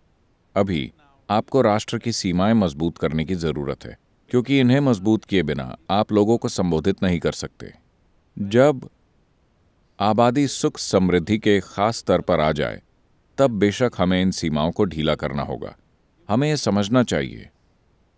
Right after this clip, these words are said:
कि सामाजिक विकास के अलग-अलग स्तरों पर राष्ट्र निर्माण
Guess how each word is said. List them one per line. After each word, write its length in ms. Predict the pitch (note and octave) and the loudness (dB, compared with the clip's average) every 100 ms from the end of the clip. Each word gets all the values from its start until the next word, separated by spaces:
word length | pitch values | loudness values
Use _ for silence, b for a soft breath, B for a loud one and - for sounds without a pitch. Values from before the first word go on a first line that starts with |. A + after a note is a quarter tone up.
| _ | _
कि 100 | G#2+ | -4
सामाजिक 640 | F#2 - F2+ F#2+ A#2 C#3+ G#2 | -4 0 0 2 0 -2 -2
विकास 360 | G2 F#2 F#2+ | 0 0 0
के 140 | - G2+ | -2 0
अलग-अलग 500 | E2 A2 A#2 A2 G#2+ | 2 2 2 0 -2
स्तरों 380 | - E2 F2+ | -2 0 0
पर 320 | F#2 C#2+ B1 - _ _ _ _ _ _ _ - | 0 -4 -6 -12 _ _ _ _ _ _ _ -2
राष्ट्र 440 | F2 A#2 - B2+ | 0 0 -2 0
निर्माण 560 | G#2+ E2+ E2 E2+ F#2 | 2 2 0 0 0